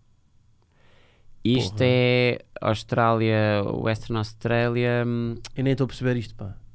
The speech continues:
Speaker 1: isto é, é, parece uma cascata, não é? É incrível.
Speaker 2: Mas o mar tá
Speaker 1: Esta
Speaker 2: mais alto ali, depois baixa e depois
Speaker 1: Baixa. É, é tipo, pá, agora está-me a falhar o nome. Isto
Speaker 2: Ah, porque
Speaker 1: é
Speaker 2: isto é
Speaker 1: Western
Speaker 2: não,
Speaker 1: Australia.
Speaker 2: porque eles estão aqui,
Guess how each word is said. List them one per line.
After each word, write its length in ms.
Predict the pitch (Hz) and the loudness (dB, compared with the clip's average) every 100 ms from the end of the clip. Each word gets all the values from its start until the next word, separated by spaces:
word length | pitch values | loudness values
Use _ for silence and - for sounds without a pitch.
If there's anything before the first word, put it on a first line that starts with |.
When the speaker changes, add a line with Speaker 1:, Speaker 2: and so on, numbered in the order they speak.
| - - - | -20 -20 -4
Speaker 1:
isto 240 | 110 - | -4 0
é, 600 | 117 110 110 - 104 101 101 | 2 2 2 0 0 2 2
é, 40 | |
parece 460 | - 113 110 107 113 | 2 2 2 0 -2
uma 140 | 110 | -2
cascata, 540 | 113 107 - 101 - | 0 -2 0 -2 -2
não 100 | 98 | -6
é? 140 | 92 92 98 - - | -4 -6 -10 -18 -12
É 60 | - | -2
incrível. 600 | 101 104 113 110 98 98 101 | -2 0 -2 0 -2 -4 -4
Speaker 2:
Mas 160 | 139 139 | -4 0
o 60 | |
mar 180 | 147 160 | 0 2
tá 80 | 113 | 2
Speaker 1:
Esta 80 | 156 | 4
Speaker 2:
mais 240 | 156 135 151 | 4 4 4
alto 220 | 147 135 | 2 2
ali, 240 | 127 160 | 2 0
depois 220 | 160 147 120 | 0 0 2
baixa 280 | 135 175 160 | 2 0 -2
e 40 | |
depois 280 | 139 147 139 - - - - | -2 -2 -4 -8 -20 -20 -6
Speaker 1:
Baixa. 540 | 104 107 101 - 95 - | 0 2 2 -2 -4 0
É, 160 | 110 104 - | 2 2 2
é 160 | 107 | 0
tipo, 760 | 104 117 110 - 117 117 113 113 113 110 - - - - - - | 0 0 -2 0 0 2 2 2 0 -2 -8 -14 -16 -14 -14 -14
pá, 140 | - - | -14 -14
agora 160 | - 117 | -10 -10
está-me 240 | - 117 | -6 -6
a 20 | |
falhar 360 | 113 - 117 113 | -6 -6 -6 -4
o 100 | 110 | -4
nome. 280 | 110 110 107 | -2 -2 -4
Isto 180 | - 107 | -4 -4
Speaker 2:
Ah, 40 | 175 | 0
porque 80 | |
Speaker 1:
é 220 | 127 123 123 | 2 2 2
Speaker 2:
isto 80 | 120 | 2
é 40 | |
Speaker 1:
Western 340 | 127 123 131 | 0 0 0
Speaker 2:
não, 60 | 127 | 0
Speaker 1:
Australia. 460 | 117 - 117 110 110 | -2 -2 -2 6 10
Speaker 2:
porque 180 | 113 175 | 10 10
eles 100 | - | 6
estão 180 | 190 180 | 4 0
aqui, 160 | - | 0